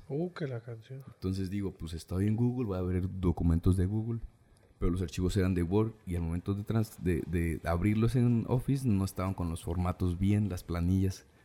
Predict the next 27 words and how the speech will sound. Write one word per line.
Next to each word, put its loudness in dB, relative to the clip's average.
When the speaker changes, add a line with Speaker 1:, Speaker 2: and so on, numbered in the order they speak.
Speaker 2:
Porque 4
tiene 2
que -12
ser -2
con 4
una 8
hoja 2
que -6
tenga -2
el -2
fondo -2
de -6
la -4
universidad -2
y -8
la -16
madre, -8
la -10
presentación, 2
pues. 2
Entonces -4
me -4
empecé -4
a 0
buscar 2
cómo -8
hackear -10